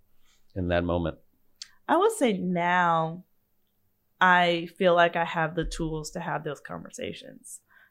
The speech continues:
Speaker 2: I would say that there has been phases. I think growing up, when I was younger, so let's say, like, before twenties, it was a really hurtful thing. I think I, I know looking back on it, I never felt like I was enough.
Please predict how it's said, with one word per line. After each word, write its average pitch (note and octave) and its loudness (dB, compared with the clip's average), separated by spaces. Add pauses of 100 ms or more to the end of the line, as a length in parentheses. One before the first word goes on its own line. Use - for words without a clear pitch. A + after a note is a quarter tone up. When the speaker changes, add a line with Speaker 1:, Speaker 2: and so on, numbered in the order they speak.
(140)
Speaker 2:
I G#3 12
would A3 4
say B3 4
that A3 -2
there G3 2
has F#3 0
been E3 -2
phases. D#3 -10 (120)
I F3+ 6
think G3 0
growing F3+ 4
up, E3+ 4 (220)
when F3+ 0
I F3+ 8
was E3+ 0
younger, G3 -2 (580)
so - -6
let's - -2
say, A3 6
like, F#3+ 2
before F#3+ -4
twenties, - -10 (400)
it A#3+ 2
was B3+ 2
a B3 6
really A3 6
hurtful - 0
thing. E3 -6
I E3+ -4
think G3+ -2 (100)
I, F3 4 (640)
I G#3 8
know A3 4
looking G#3+ 2
back F3+ 4
on F3 2
it, F3 -2
I E3+ 6
never E3+ 2
felt E3 -2
like D#3+ -4
I D#3 -2
was D#3+ -6
enough. D#3 -8